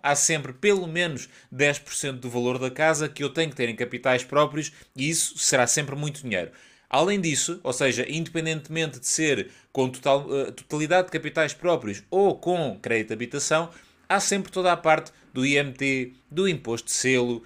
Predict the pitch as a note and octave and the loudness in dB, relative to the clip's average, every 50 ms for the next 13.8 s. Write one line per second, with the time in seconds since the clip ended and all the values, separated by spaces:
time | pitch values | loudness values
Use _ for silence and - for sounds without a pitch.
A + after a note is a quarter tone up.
0 | - - _ - C#3 E3+ F3+ E3+ - - C3 A#2+ A#2 - G2 A2+ G#2 - - - | -16 -20 _ -6 -4 -2 -2 -2 -2 -4 -4 -4 -4 -4 -6 -6 -6 -6 -6 -4
1 | C3+ C3 - - C3 B2 A#2+ A#2+ A#2 A#2+ - _ _ - D3+ E3 F#3 F#3 F3+ - | -2 0 0 2 2 2 2 0 -2 -6 -12 _ _ -6 -2 0 0 0 -2 -4
2 | - - E3 F#3 G#3+ A3+ A3 G3+ F#3 D#3 C#3+ C3+ C3 B2 B2+ C3+ D3 D3+ D3 C3+ | -8 -8 -4 0 2 4 4 2 2 0 0 0 0 0 0 -2 -2 -2 -2 -4
3 | - - C#3 B2 C3+ C3 - - - C#3+ C#3+ C3 - - - - C#3 - - C3+ | -8 -12 -10 -6 -6 -6 -6 -6 -6 -6 -6 -6 -6 -10 -10 -10 -12 -2 2 4
4 | B2+ B2+ B2 B2 B2 B2+ C#3+ D#3 D3+ - - A2+ G2+ - - - C3+ C#3 - - | 6 6 4 4 0 0 -2 -2 -2 -2 -6 -10 -10 -10 -10 -6 -6 -6 -4 -6
5 | - - - _ _ _ _ _ - C3 D3+ D#3 D3 C#3+ C3+ C#3 D3 C3+ - - | -8 -14 -16 _ _ _ _ _ -4 -4 -2 0 0 0 0 0 -2 0 0 0
6 | - - D#3 D3 - - - - - - D3 C3 A#2 - A#2+ - - E2 D#2+ - | 0 0 -2 -4 -6 -10 -12 -10 -6 -6 -4 -6 -4 -6 -6 -4 -4 -6 -8 -8
7 | - _ D3 D#3+ F3+ D#3+ - B2+ A2+ G2 E2+ E2+ E2+ A2 A2 A2 C#3 C#3+ C3+ A#2+ | -14 _ -2 0 2 2 2 2 0 -2 -4 -8 -8 -8 -2 2 2 2 4 2
8 | B2 B2+ C3 B2 A#2 - C3 B2 A#2+ - B2 A2+ A2 A2+ B2 C#3 - - F3 F3 | -2 -6 -8 -8 -4 -2 -2 -2 -2 -2 -6 -8 -8 -8 -8 -10 -6 2 4 4
9 | F3 E3 D#3+ D3+ C3 A#2+ A#2 A#2 - - - - A#2 A#2 A#2 A2 G#2+ G#2 G2+ G2 | 4 4 0 -6 -4 0 0 0 0 -2 -8 -10 -8 -6 -6 -8 -8 -10 -10 -8
10 | G2 F#2+ G#2 C3 D3+ D3+ C#3+ - - - - _ _ _ _ A2+ C3 C#3 C3+ C3+ | -6 -4 -2 -2 -2 -2 -4 -8 -14 -20 -20 _ _ _ _ 2 4 4 4 4
11 | - C3+ B2+ C3 G#2 G#2+ G#2 F#2+ G2 G#2 G2+ - G#2+ - A#2+ A#2 - - D3 D3 | -2 -4 -4 -2 -2 -2 -4 -2 -4 -8 -8 -8 -8 -8 -8 -6 -2 -2 -2 -2
12 | D3 - - _ D#3+ F3 F3+ F#3 F3+ - - - - C3+ B2+ D3+ D#3+ E3 D#3 C#3+ | -2 -6 -10 _ 2 4 4 4 4 0 -6 -8 -6 -4 -4 -4 -2 0 0 0
13 | B2 A#2+ A#2 A#2+ A#2+ B2 A#2+ A2+ - - B2 B2 C3 C3+ C3 B2+ | 0 0 -2 -4 -4 -4 -6 -6 -4 -2 0 0 0 0 -2 -6